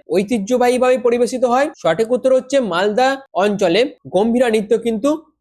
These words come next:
ঐতিহ্যবাহীভাবে পরিবেশিত হয়। পরবর্তী প্রশ্ন হলো কিংবদন্তি সঙ্গীত শিল্পী উস্তাদ আলাউদ্দিন খান কোন বাংলার শহরের সঙ্গে ঘনিষ্ঠভাবে যুক্ত ছিলেন? সঠিক উত্তর হচ্ছে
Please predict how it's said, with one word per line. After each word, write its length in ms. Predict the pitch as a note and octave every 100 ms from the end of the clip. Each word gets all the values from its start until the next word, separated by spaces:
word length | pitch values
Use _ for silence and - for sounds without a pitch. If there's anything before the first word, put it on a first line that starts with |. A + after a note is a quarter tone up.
| F3
ঐতিহ্যবাহীভাবে 840 | G3 A3+ F#3+ B3 G#3+ G3 G3+ G3 C4 - _ F3+
পরিবেশিত 440 | F#3 G3+ G3+ A#3 A#3
হয়। 200 | A#3 F#3 A#2+ _
পরবর্তী 400 | E3+ G3+ A#3 A#3 B3
প্রশ্ন 200 | B3 C4+ B3+
হলো 140 | C4 D#4 - _
কিংবদন্তি 640 | B3 C4 A#3+ B3 C4 B3 C4+ C4
সঙ্গীত 320 | A3 A3 B3 -
শিল্পী 320 | C4 G#3 A3 C#4+ - F#3
উস্তাদ 320 | A3+ - C4 B3 - E3
আলাউদ্দিন 540 | G#3+ B3 C4 G#3+ C#4 C4
খান 200 | C4+ A3 C4+ - G#3+
কোন 140 | C4 C4 F#3
বাংলার 380 | G#3 A#3 C4 C#4 - _ -
শহরের 400 | G3+ G#3+ A#3+ B3+
সঙ্গে 200 | B3+ B3+ B3+
ঘনিষ্ঠভাবে 480 | F3 A3 G#3 B3+ B3+ A3
যুক্ত 160 | A#3 C4 B3+
ছিলেন? 200 | C4 E4+ -
সঠিক 260 | - A#3 A#3
উত্তর 160 | B3+ C4 C4
হচ্ছে 180 | C4